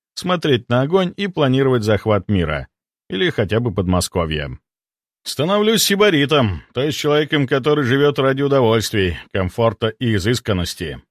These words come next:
Был грозой королевств, а теперь радуюсь шелковым простыням и ортопедическому матрасу.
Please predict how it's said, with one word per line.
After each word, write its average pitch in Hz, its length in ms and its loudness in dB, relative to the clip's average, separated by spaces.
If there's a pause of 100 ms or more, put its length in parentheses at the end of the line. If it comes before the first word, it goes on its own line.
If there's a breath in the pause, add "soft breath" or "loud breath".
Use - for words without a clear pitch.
(440)
Был 175 280 0
грозой 185 480 2
королевств, 147 640 2
а 107 80 -2
теперь 127 280 -2
радуюсь 165 420 -2
шелковым 135 540 0
простыням 156 560 -2
и 175 40 0
ортопедическому 131 840 -2
матрасу. 101 680 -2